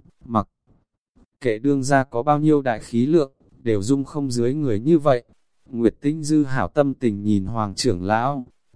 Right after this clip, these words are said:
kia hoàng trưởng lão cho rằng nên như thế nào? Tự nhiên là hẳn là tập chúng trưởng lão chi nghị tới quyết định. Nga,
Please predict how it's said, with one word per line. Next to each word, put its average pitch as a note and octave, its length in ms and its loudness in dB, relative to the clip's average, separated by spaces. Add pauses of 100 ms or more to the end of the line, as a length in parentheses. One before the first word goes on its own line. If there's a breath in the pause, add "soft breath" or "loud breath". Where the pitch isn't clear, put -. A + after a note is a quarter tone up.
kia D#3 160 4
hoàng A#2 280 -4
trưởng F#2+ 280 -2
lão A#2+ 240 -2
cho D3 180 -2
rằng A2+ 280 -2
nên C#3 260 0
như D3 160 4
thế A#2+ 160 -4
nào? G#2+ 440 -2 (680)
Tự A#2 140 -2
nhiên C#3 300 2
là A2 160 0
hẳn F#2+ 280 -2
là G2 120 0
tập G2+ 220 -4
chúng B2+ 220 -6
trưởng G2+ 280 -2
lão A#2 220 -2
chi D3+ 220 2
nghị C3 280 0
tới A#2 180 0
quyết F3+ 220 2
định. B2 260 2 (760)
Nga, C#3+ 420 -4